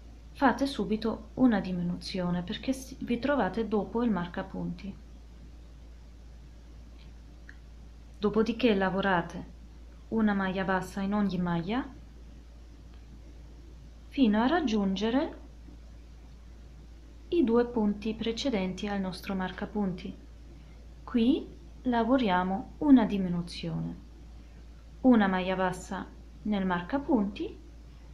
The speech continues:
e una diminuzione nei due punti dopo il nostro marcapunti.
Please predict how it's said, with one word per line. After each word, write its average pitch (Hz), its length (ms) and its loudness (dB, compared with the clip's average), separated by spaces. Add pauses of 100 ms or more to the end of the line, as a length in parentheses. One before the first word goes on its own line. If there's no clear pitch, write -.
(560)
e 381 140 4
una 240 260 8
diminuzione 208 1000 2 (960)
nei 254 220 10
due 226 200 6
punti 208 580 0 (440)
dopo 214 600 6
il 233 100 4
nostro 190 300 -2
marcapunti. 190 760 -2